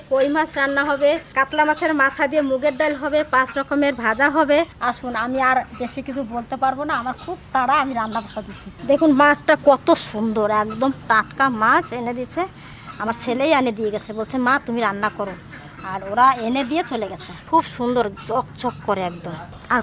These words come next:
কই মাছগুলো দেখেন, ও বাপরে, লাফ দিয়ে আগেই নেমে গেল। একবারে জ্যান্ত জ্যান্ত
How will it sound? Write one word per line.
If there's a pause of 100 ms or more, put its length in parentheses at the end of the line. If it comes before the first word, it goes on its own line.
কই
মাছগুলো
দেখেন,
ও
বাপরে, (140)
লাফ
দিয়ে
আগেই
নেমে
গেল। (1300)
একবারে
জ্যান্ত
জ্যান্ত